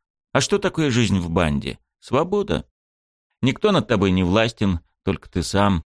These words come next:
И даже если ты не главарь, с тобой считаются, спрашивают твое мнение, возможно, даже советуются. Потом у многих это проходит, они понимают, что поменять мир сложнее, чем они думают, и возвращаются.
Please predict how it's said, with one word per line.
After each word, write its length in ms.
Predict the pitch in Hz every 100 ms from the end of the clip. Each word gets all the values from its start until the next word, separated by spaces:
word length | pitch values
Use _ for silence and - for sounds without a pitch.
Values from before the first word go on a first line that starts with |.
| _ _ _
И 80 | 95
даже 260 | 117 104
если 240 | 117 107 104
ты 140 | 113
не 140 | 107 104
главарь, 640 | 104 107 123 147 127 85 _
с 100 | -
тобой 220 | 82 87
считаются, 840 | - 90 - 104 117 113 - 85
спрашивают 600 | - - 87 78 78 78
твое 260 | - 87 85
мнение, 680 | 85 87 104 117 107 92 - _ -
возможно, 520 | 85 80 90 82 87
даже 180 | 85 80
советуются. 1040 | - 82 82 117 127 101 90 - 87 - _ _ _ _ _ _ _ -
Потом 320 | 127 185 151
у 40 |
многих 400 | 127 127 95 82
это 160 | 90 76
проходит, 680 | - 104 - - 180 127 _ _ _ -
они 180 | 90 95
понимают, 480 | 92 95 95 90
что 180 | - 92
поменять 560 | - 87 87 85 82 -
мир 180 | 85 -
сложнее, 580 | 87 90 80 110 143 120
чем 240 | - 95
они 180 | 92 90
думают, 520 | 90 82 78 - _ -
и 80 | 208
возвращаются. 1040 | 202 151 147 - - 135 - - - -